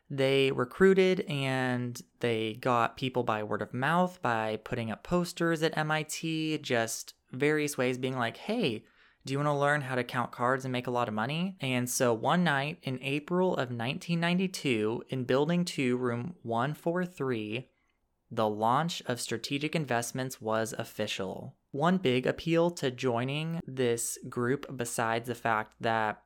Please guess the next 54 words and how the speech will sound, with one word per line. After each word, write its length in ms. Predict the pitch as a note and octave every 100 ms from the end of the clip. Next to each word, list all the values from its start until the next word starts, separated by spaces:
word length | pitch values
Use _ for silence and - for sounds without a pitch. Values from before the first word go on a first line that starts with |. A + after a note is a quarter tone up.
| _ -
they 160 | A#2+
could 200 | A#2 B2+
potentially 500 | A#2+ - B2 B2 A#2+
gain 260 | A#2 A2+ A2+
lots 220 | G#2+ -
of 80 | G#2+
money, 300 | G#2 B2+ D3+
is 140 | B2+
that 240 | B2+ A2+ -
the 60 |
players 580 | - - C#3 D3+ F#3+ F#3
didn't 220 | B2+ B2+
have 220 | - C3
to 80 | -
put 220 | - B2+
up 160 | A#2+ -
any 180 | B2 B2
of 100 | A#2+
their 240 | G#2+ - A#2+
own 180 | C3+
money. 460 | D3+ F3 F#3 G3+ F#3+ - - - -
It 80 | C#3+
was 160 | C#3+ C3
all 200 | B2+ B2+
coming 300 | C3+ C3 B2+
from 180 | A#2+
this 180 | A#2 A2
investment 580 | A#2+ A2 G#2 - G#2 -
fund. 540 | - G2+ F#2+ A#2 B2+ - _ -
But 420 | C#3+ F#3 F#3+ F3+ C#3
on 100 | B2+
the 80 |
flip 300 | A2+ - G#3
side, 440 | - C3 A#2+ A#2+ -
even 380 | D3 D#3 D3 C#3+
though 260 | C3+ C3+ C3+
they 160 | B2+
didn't 160 | B2 B2
have 140 | B2
to 80 | B2
put 160 | B2 A#2+
up 80 | A#2
their 160 | A2
own 180 | A2+ A2
money, 440 | B2+ F3+ C#3+ C3 C3+ _ _ -
they 160 | C#3
had 180 | D#3 E3+
to 80 | D3
commit 440 | C#3+ B2+ B2 -
to 280 | - B2+ B2 -
hours 600 | B2 B2 D3+ E3 E3 D#3+
of 100 | C3
hardcore 540 | - B2 B2+ - A2+ G#2+
training, 600 | - D#3+ D#3+ E3 D#3+